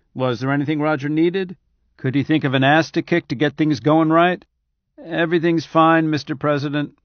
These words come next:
Rogers said, amusing himself by letting his trick eyes deck the president's face out in Santa Claus beard and red tasseled cap,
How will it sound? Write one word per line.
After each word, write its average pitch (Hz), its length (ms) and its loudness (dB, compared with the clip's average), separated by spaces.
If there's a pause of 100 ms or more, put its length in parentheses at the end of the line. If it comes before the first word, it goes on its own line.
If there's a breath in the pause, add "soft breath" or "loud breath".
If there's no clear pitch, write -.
Rogers 127 380 -4
said, 135 320 -2
amusing 131 380 -2
himself 127 420 -2
by 127 100 -2
letting 120 280 -2
his 117 140 -8
trick - 300 -8
eyes 120 320 2
deck 127 320 -6
the 127 100 -10
president's 120 480 -6
face 123 300 -6
out 123 220 0
in 123 100 -10
Santa 127 380 -8
Claus 127 280 -4
beard 127 360 -4
and 113 160 -8
red 120 200 -4
tasseled 117 440 -4
cap, 123 340 -4